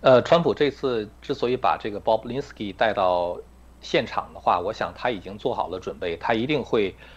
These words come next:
好好的利用这样一个机会来揭露拜登的腐败问题。呃，之前的这个川普辩论呢，他都没有非常清晰地阐述他的政策，因为他等于是被这个主持人呢带着跑。呃，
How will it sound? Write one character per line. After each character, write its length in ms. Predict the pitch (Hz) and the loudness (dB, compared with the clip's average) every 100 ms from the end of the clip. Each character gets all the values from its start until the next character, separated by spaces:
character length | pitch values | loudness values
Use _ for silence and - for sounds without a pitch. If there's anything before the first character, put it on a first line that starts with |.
| - - | -20 0
好 160 | 127 | 4
好 160 | 139 98 | 4 4
的 120 | 87 | 0
利 100 | 120 | -4
用 160 | 123 101 | -4 -2
这 80 | |
样 180 | 113 90 | 0 0
一 80 | 95 | -4
个 80 | 101 | -8
机 220 | - 117 | -8 -6
会 160 | 117 90 | -4 -2
来 140 | 87 | -4
揭 180 | - 120 | -2 0
露 160 | 113 | 0
拜 180 | 90 113 | 2 0
登 160 | 95 107 | 0 -4
的 200 | 101 90 | -4 -4
腐 160 | - | -6
败 180 | 87 101 | -2 0
问 160 | 92 87 | 0 -4
题。 240 | - 107 - - - - - | -8 -16 -18 -20 -20 -10 2
呃， 240 | 104 104 | 4 4
之 160 | - 175 | 4 2
前 240 | - 98 | 2 0
的 100 | 131 | 2
这 80 | 123 | 0
个 100 | 107 | 0
川 200 | - 135 | -2 -4
普 100 | 98 | -4
辩 180 | 95 104 | -4 -2
论 160 | 117 | -2
呢， 140 | 92 78 | -2 -2
他 140 | - | 0
都 160 | 135 131 | 4 4
没 140 | 107 | 2
有 160 | 117 82 | 0 0
非 180 | - 139 | 0 0
常 220 | 101 104 | 0 -8
清 240 | - 135 | -6 -4
晰 120 | 135 131 | -2 2
地 140 | 104 | 2
阐 240 | - 92 | 0 -6
述 100 | 90 | -4
他 140 | 104 110 | 0 0
的 100 | 113 | 2
政 220 | - 123 | 0 0
策， 240 | - 90 | 0 -2
因 140 | 101 123 | 0 4
为 200 | 127 127 - - - | 4 2 -6 -20 -2
他 140 | 147 | 0
等 160 | 113 85 | 0 -4
于 60 | |
是 140 | 90 120 | -8 -6
被 160 | 135 | -4
这 120 | 113 101 | -2 -4
个 120 | 92 | -8
主 200 | - 82 | -10 -12
持 180 | - 120 | -8 -6
人 160 | 90 | -4
呢 160 | 101 92 | -2 -2
带 180 | - 104 | 2 0
着 60 | |
跑。 300 | 95 - - - - - - - | -2 -8 -8 -10 -20 -20 -20 -4
呃， 180 | 95 95 | 0 2